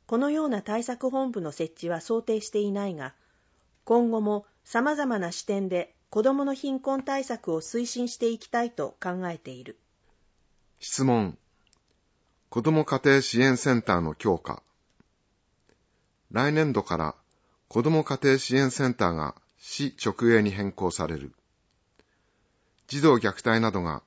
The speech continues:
Speaker 2: 増加する中、これまで以上の体制強化や連携強化が必要と考えるが、市の考えを伺う。
Speaker 1: 答え。児童福祉法の改正等により、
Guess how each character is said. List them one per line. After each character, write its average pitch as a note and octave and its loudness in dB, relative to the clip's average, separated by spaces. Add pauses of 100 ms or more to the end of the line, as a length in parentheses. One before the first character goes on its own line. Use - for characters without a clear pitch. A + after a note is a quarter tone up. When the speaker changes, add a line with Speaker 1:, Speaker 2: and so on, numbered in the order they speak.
Speaker 2:
増 A2 0
加 A#2 -2
す - -6
る F2+ -4
中、 F2 -6 (680)
こ A2+ 2
れ C#3 4
ま D3 2
で C#3 6
以 C3+ 0
上 C3+ 2
の F2 -2 (140)
体 B2 0
制 A#2+ 2
強 A#2+ 2
化 D#2+ -2
や D2+ -4 (640)
連 C3+ 2
携 C3+ 4
強 C#3 0
化 G2+ -6
が F2 -2
必 - -4
要 A2+ 6
と - -6
考 G#2 0
え F#2+ 2
る D#2+ -6
が、 C#2+ -8
市 - -4
の B2+ 0
考 A2 -2 (160)
え G2+ 2
を D#2+ -2
伺 C#2+ -8
う。 - -14 (1800)
Speaker 1:
答 G#3 0
え。 C3 -6 (1300)
児 G#3+ -4
童 C#4+ 4
福 - -6
祉 C#4 -8
法 C4+ 2
の C4 -2
改 B3 -2
正 B3+ 2
等 B3 2
に F#3+ -2
よ D#3+ -6
り、 C#3+ -12